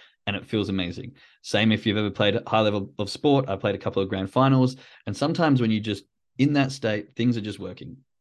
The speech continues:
And I think that we can get to this with, within trading. When you've got a skill set that you've practiced so much, you can get into this flow state when you're just there with the charts. You're not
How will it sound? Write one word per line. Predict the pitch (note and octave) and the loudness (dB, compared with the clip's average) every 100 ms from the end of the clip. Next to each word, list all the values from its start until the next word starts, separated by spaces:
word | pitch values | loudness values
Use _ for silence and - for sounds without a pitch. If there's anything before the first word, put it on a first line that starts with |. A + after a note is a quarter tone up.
| _ - | _ -4
And | A#2 A#2+ | 0 0
I | |
think | B2+ - E3 E3 | -2 -2 -2 -2
that | C3+ | -4
we | G#2+ | -6
can | A2 G#2+ | -4 -2
get | C#3 C#3 | 0 -2
to | |
this | A2 G#2 - | -4 -6 -8
with, | F#2+ _ - | -12 _ -4
within | G#2 G#2 | -4 -2
trading. | - F3+ C3 | 2 2 2
When | G#2 G#2+ | 0 -4
you've | G2+ | -2
got | C#3 C3 | 0 0
a | |
skill | C3 A#2+ A#2 | 0 -4 -2
set | - - | -4 -8
that | - - | -10 -10
you've | F2+ | -4
practiced | A2+ F#2 - | -4 -4 -10
so | F#2 | -6
much, | G2+ C#3 C3 - _ - - - | 2 2 2 -8 _ -20 -20 -10
you | G#2+ | -6
can | G#2 | 0
get | C#3+ | 0
into | D3 C3+ | 0 -6
this | G#2 | -6
flow | - G2 | -4 -4
state | F#2+ F#2+ F#2+ | -4 -8 -4
when | G#2+ | -4
you're | A#2 | -2
just | D3 C#3+ _ _ | -4 -4 _ _
there | G#2+ B2 D#3 D3+ | 0 4 4 4
with | A2+ | 0
the | |
charts. | G2+ - F2+ - - _ _ _ _ _ _ | -4 -6 -8 -8 -12 _ _ _ _ _ _
You're | A#2 | 4
not | C3+ C#3+ | 4 2